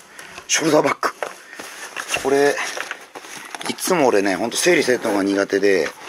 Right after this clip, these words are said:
この中に、あ、いいね。あ、これいいわ。お、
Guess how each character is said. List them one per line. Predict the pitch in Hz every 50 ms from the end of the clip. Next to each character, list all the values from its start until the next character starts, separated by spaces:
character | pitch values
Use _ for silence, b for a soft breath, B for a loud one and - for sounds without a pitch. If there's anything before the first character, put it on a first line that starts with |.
| B B B - - - -
こ | - 165
の | 165
中 | 170 170 165 - 117 104
に、 | 101 98 95 90 80 71 - - - - - - - - - - - 104 104 - - 135
あ、 |
い | 147
い | 131
ね。 | 95 82 80 76 - - - - - - - - - - - - - - - - - - -
あ、 | 113 - -
こ | - - 120
れ | 135 135
い | 139
い | 135 98
わ。 | 78
お、 | 71 69 65